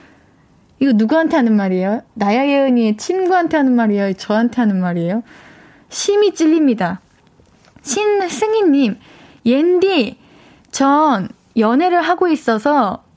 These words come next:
하고 있어도 연애를 못해요. 몇 년째 봄이 와도 벚꽃놀이를 제대로 간 적이 없네요."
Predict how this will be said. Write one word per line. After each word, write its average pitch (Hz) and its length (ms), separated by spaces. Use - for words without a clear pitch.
하고 381 280
있어도 208 760
연애를 285 440
못해요. 175 580
몇 220 200
년째 277 640
봄이 233 260
와도 202 480
벚꽃놀이를 247 840
제대로 240 360
간 196 240
적이 220 240
없네요." 160 560